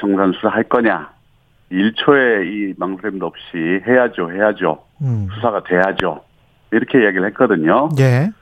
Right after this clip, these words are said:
Speaker 1: 그렇다면은 본인이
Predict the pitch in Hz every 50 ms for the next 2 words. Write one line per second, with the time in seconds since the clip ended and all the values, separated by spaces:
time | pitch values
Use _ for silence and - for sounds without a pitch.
0 | _ _ _ _ _ _ _ _ _ _ _ - 131 139 - 147 143 131 127 123
1 | 127 127 127 127 127 123 117 101 90 82 73 - _ _ - 117 120 123 139 147
2 | 139 117 104 104 110 110 98 82 76 -